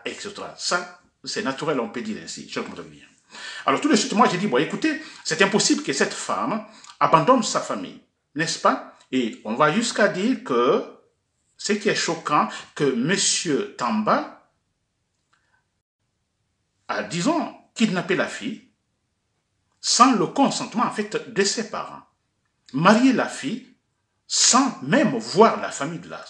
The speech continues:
de, je dis, mais ce n'est pas possible. C'est la logique de raisonnement qui me le dit. Ce n'est pas possible, cher com-, nous sommes des êtres humains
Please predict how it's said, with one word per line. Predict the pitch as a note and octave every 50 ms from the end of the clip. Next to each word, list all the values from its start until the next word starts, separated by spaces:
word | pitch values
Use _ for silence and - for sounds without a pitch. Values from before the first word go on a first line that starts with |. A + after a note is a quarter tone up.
| - _
de, | E2+ - - - - -
je | D#3 G#3
dis, | G#3+ C4+
mais | - - -
ce | - - C4
n'est | G#3+ -
pas | - - -
possible. | - F3 G#3+ - - C#4 - - - - _ _
C'est | - - - B2+
la | G#2+ G#2
logique | A#2 C3 C#3+ D3+ D3 G3+ F3+
de | A#2+ A2+
raisonnement | G#2+ B2+ B2+ C3+ C3+ C#3+ E3 F3 E3+
qui | - - -
me | F#2 F2
le | E2+ A#2+ E3+
dit. | E3+ - - - - - - -
Ce | - - C4
n'est | A3+ D#3 -
pas | - B2 B2
possible, | - - C3 - - A3 G#3
cher | - C#3 B2
com-, | - A#2 C3+
nous | D3 C#3+
sommes | - A3+ A3 F3 C#3
des | A#2+ G#2 G#2+ B2
êtres | A#2+ - A2+ G#2
humains | F#2+ G2 A#2+ F#3 A3